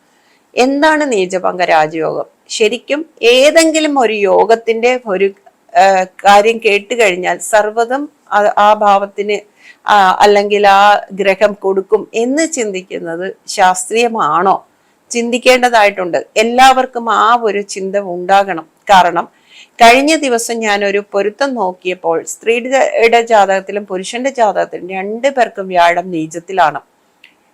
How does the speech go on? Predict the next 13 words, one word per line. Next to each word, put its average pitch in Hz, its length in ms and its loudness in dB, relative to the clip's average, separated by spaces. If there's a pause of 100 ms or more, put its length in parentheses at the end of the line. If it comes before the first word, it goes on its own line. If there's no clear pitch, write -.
(140)
അതേപോലെ 240 460 2
ശുക്രന്റെ 220 480 -2
ബലക്കുറവ്, 185 720 0
ശനിയുടെ 190 420 -2
ബന്ധമൊക്കെ 180 640 -2
ആയിട്ട് 180 300 0
നിൽക്കുമ്പോൾ 175 500 -4 (400)
ഞാൻ 277 180 2
പറഞ്ഞു, 214 360 0
ഇത് 208 200 -2
രണ്ട് 208 640 0
ഗ്രഹനിലകളും 208 840 -2 (180)
നമുക്ക് 226 420 -4